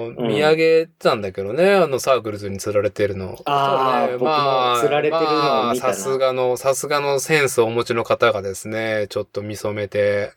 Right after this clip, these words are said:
Speaker 1: あのー、あー、あれ買ったっていう感じで。うん。まあだから、あのー、銀ピカのハンターが組まれ、えーと、納車される様を、まあ、眺めてましたね、当時。
Speaker 2: あー、そうですか。伊達さんがいた時にも納車してましたか？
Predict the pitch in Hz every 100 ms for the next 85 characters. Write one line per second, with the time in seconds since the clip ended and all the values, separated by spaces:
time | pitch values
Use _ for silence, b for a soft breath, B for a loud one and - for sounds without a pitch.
0 | - 101 98 98 98 98 98 101 - B
1 | B B B B 127 120 - - - -
2 | - 110 92 - 101 - 92 - - -
3 | 151 107 92 92 - _ _ _ 123 107
4 | 98 95 - B B B B B 131 131
5 | 135 131 127 127 127 123 123 123 123 123
6 | 117 123 120 110 127 117 - 101 104 104
7 | 107 107 107 _ _ - - 143 165 147
8 | 117 - 117 107 107 131 127 110 104 104
9 | _ - 104 98 104 113 - 107 - 110
10 | 110 101 95 98 101 101 107 117 110 101
11 | - 101 92 101 120 101 92 - 110 143
12 | 107 98 92 - - - 160 160 160 202
13 | 180 123 - 104 98 87 - 127 147 170
14 | 170 170 170 165 160 170 139 120 104 104
15 | 107 - 123 120 120 - 131 135 127 -
16 | - 76